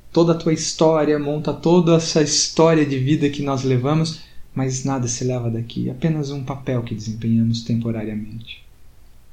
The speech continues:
E assim como nós desempenhamos o nosso papel, todos os outros seres desempenham diferentes papéis em diferentes momentos, em diferentes perspectivas.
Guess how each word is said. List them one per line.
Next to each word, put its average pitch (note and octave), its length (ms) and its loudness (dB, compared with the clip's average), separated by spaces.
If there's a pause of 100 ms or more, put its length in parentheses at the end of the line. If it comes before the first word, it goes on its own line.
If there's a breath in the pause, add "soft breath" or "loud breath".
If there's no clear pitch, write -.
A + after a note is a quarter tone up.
(400 loud breath)
E B2 60 2
assim F3 260 4
como F3+ 240 8
nós E3 360 4
desempenhamos B2+ 680 2
o C#3+ 60 4
nosso D#3 360 2
papel, C3+ 560 0 (1400)
todos C3 440 0
os B2 160 0
outros B2 360 0
seres B2 720 0 (680)
desempenham A#2+ 680 2
diferentes A#2 680 0
papéis - 1200 -8 (720)
em A#2 140 2
diferentes A2+ 640 -2
momentos, A2+ 1040 -2 (640)
em A#2 100 2
diferentes A2+ 500 0
perspectivas. A2+ 1300 -2